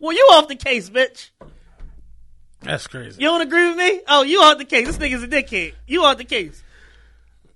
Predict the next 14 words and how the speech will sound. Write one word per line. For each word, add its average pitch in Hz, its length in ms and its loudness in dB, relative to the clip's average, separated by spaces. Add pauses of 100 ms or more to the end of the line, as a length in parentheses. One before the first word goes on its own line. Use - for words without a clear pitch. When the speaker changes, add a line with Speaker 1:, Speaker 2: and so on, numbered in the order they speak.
(140)
Speaker 1:
And 320 240 0
they 294 100 0
saying 277 340 -4
that 247 160 -6
the, 214 80 -4
the, 185 240 -4
the 190 220 -8
guy 233 400 -2
that 220 120 -6
was 202 120 -10
the 185 80 -16
supervisor 214 680 -6
was, 190 200 -8
like, 208 240 -6